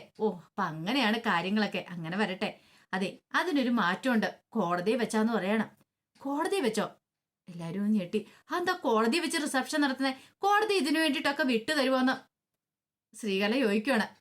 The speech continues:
ആ സമയത്ത് ആനന്ദ് അവരെ ഒന്ന് നോക്കി. ഇവര് പൊട്ടന്മാരാണോ അതോ പൊട്ടൻ കളിക്കുവാണോ എന്ന് ആനന്ദിന്റെ മനസ്സിലൊരു സംശയം ഉണ്ടായി. ആ സമയത്ത് ഉദയഭാനു പറഞ്ഞു, "എന്തൊക്കെയാ മോനെ നീ പറയണേ? കോടതിയിൽ വെച്ചോ? ആ,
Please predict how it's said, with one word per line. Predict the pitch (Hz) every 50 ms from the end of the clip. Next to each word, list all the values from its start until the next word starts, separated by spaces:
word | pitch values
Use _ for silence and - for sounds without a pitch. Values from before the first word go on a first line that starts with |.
| _ _ _
ആ | 180 170 170
സമയത്ത് | 170 202 185 196 196 196 247
ആനന്ദ് | 202 190 180 175 185 185 214
അവരെ | 202 190 208
ഒന്ന് | 220 240 226
നോക്കി. | 202 214 214 - 226 - - - - - - - - -
ഇവര് | - 370 381 381
പൊട്ടന്മാരാണോ | 370 302 254 233 233 285 285 311 320 302 269 262 269 - - - -
അതോ | 349 403 381 320 - - _ _ _ _ _ -
പൊട്ടൻ | 349 339 339 370 -
കളിക്കുവാണോ | - 254 220 226 233 226 339 294 254 254 262
എന്ന് | 262 254 269 - - - - - -
ആനന്ദിന്റെ | 359 381 381 359 294 285 294
മനസ്സിലൊരു | 254 240 220 220 - 247 226 262
സംശയം | 285 214 202 214 - 269 240
ഉണ്ടായി. | 214 226 202 190 - - _ _ _ _ _ _ _ _ _ _ _ _ _ _ _ _ _ _ _ _ _ _ _ _ _ _ _ -
ആ | 185 196
സമയത്ത് | 202 214 226 190 196 208 214 262
ഉദയഭാനു | 226 190 190 190 202 202 214 247
പറഞ്ഞു, | 240 226 214 220 214 - _ _ -
"എന്തൊക്കെയാ | 196 185 190 185 226 226 226 320 285
മോനെ | 262 254 247
നീ | 240 262 269 262
പറയണേ? | 262 220 202 214 240 233 - - - _ _
കോടതിയിൽ | _ - 330 339 349 359 330 349 359 285
വെച്ചോ? | 226 202 - 214 - -
ആ, | 185